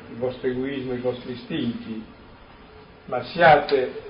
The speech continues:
liberamente schiavi gli uni gli altri per amore di Cristo. Questa è la vera libertà. La libertà di essere figli di Dio. Cioè esattamente il contrario di quello che si intende per libertà normalmente,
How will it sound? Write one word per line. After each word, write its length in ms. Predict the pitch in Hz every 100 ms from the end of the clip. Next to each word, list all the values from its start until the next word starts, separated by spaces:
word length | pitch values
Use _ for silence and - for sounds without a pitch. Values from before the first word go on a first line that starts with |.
| -
liberamente 960 | 143 135 147 156 160 156 175 190 - 143
schiavi 720 | - - - 196 151 135 135
gli 180 | 135 160
uni 300 | 185 156 139
gli 160 | 143
altri 380 | 160 175 - 143
per 180 | 123 127
amore 280 | 131 135 123
di 140 | 113 -
Cristo. 260 | - - -
Questa 240 | 151 -
è 40 | 127
la 40 |
vera 220 | 113 117
libertà. 420 | - - - - - - - - - - - - - - - 440 440 453 - - - - - - - - - - -
La 60 | 135
libertà 420 | 151 185 - 202
di 100 | 139
essere 220 | - -
figli 280 | - 131 117
di 140 | 113
Dio. 200 | 156 139 - - - - - - - - - - - - - - - - - - - - - -
Cioè 80 | 139
esattamente 560 | 143 156 156 156 170 151
il 100 | 147
contrario 540 | 170 147 151 156 160
di 160 | 135 123
quello 240 | 139 139
che 100 | 135
si 100 | 131
intende 520 | 120 120 135 131 127
per 260 | 123 123 120
libertà 560 | 117 117 117 - 135
normalmente, 1040 | 127 120 120 120 123 139 123 110 - 123